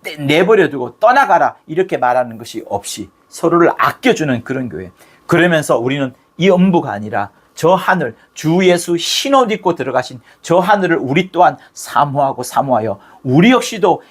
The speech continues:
예수로부터 말미암는 그리스도의 피 뿌린 옷을 입고서 저 하늘에 들어가자 하는 것이 이 책에서 또한 이야기하고 있는 바입니다. 신령한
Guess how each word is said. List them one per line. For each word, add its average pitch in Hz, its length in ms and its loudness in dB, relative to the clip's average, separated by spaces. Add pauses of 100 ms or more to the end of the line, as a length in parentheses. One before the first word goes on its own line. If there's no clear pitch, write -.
(140)
예수로부터 160 680 0
말미암는 120 580 -2 (240)
그리스도의 175 540 2
피 - 160 -8
뿌린 214 260 -4
옷을 151 340 -2 (100)
입고서 165 640 -2 (140)
저 143 140 -2
하늘에 117 340 -2
들어가자 127 600 0 (120)
하는 117 240 -6
것이 104 340 -16 (100)
이 123 140 -16
책에서 - 400 -8
또한 107 300 0
이야기하고 113 520 -2
있는 98 220 -14
바입니다. - 400 -20 (440)
신령한 165 680 2